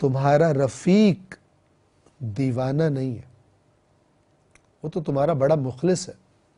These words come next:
वो तो तुम्हें बहुत बड़ी मुसीबत से निजात दिलाने के लिए दिन रात लगा हुआ है मेहनत करने में और तड़प रहा है। और तुम्हारा रफ़ीक दीवाना नहीं है, तुम्हारा साथी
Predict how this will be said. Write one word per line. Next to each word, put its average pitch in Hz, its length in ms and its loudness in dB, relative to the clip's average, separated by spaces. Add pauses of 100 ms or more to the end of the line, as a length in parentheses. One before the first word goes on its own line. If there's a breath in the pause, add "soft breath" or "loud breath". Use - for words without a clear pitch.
(1080 soft breath)
वो 175 80 0
तो 202 140 4
तुम्हें 214 440 2
बहुत 196 420 6
बड़ी 196 640 6
मुसीबत 180 720 2
से 170 260 0
निजात 147 540 6
दिलाने 143 540 0
के 143 180 -4
लिए 139 240 0
दिन 151 380 0
रात 175 480 8 (560)
लगा 175 320 6
हुआ 180 200 8
है 156 80 6
मेहनत 143 320 -2
करने 113 240 -8
में - 300 -16
और 120 120 -10 (100)
तड़प 170 280 6
रहा 123 100 0
है। 117 80 -16 (720 loud breath)
और 208 160 12
तुम्हारा 220 540 10
रफ़ीक 202 800 6 (420)
दीवाना 151 760 4
नहीं 143 300 0
है, 113 80 -6
तुम्हारा 139 440 2
साथी 143 580 0